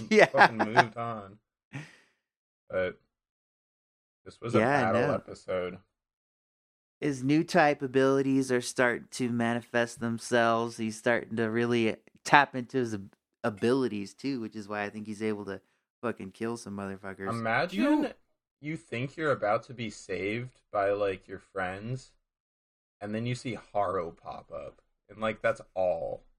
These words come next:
Speaker 1: <laughs>
Speaker 3: Haro just takes a picture of you and
Speaker 2: Yeah.
Speaker 3: floats away.
Speaker 2: <laughs>
Speaker 3: <laughs> Um,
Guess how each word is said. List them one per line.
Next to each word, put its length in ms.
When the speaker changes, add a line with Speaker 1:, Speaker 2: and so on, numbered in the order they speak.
Speaker 1:
<laughs> 1800
Speaker 3:
Haro 260
just 160
takes 180
a 60
picture 400
of 140
you 160
and 80
Speaker 2:
Yeah. 300
Speaker 3:
floats 260
away. 580
Speaker 2:
<laughs> 480
Speaker 3:
<laughs> 240
Um, 420